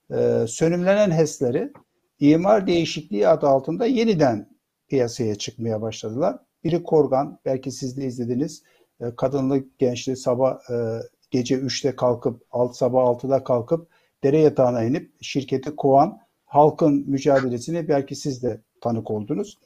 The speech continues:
Onu da, e, işte Osman abi de vardı. Biz, e, köye gittiğimiz toplantıda dere yatağındaki şirketin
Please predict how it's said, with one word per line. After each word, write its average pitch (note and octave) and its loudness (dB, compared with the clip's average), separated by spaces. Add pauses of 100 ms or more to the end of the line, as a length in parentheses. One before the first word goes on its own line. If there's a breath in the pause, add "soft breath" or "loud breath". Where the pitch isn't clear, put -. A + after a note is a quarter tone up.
(480 soft breath)
Onu G3+ 6
da, B2+ 6 (120)
e, A2+ 0 (440)
işte - -10
Osman C#3 -2
abi C3 2 (180)
de A#2+ -4 (100)
vardı. A2+ -2
Biz, C#3+ 0
e, B2+ -4
köye C#3 0
gittiğimiz B2+ -6
toplantıda C3 -2 (260 soft breath)
dere D3 4
yatağındaki C3+ 2
şirketin F#3+ -4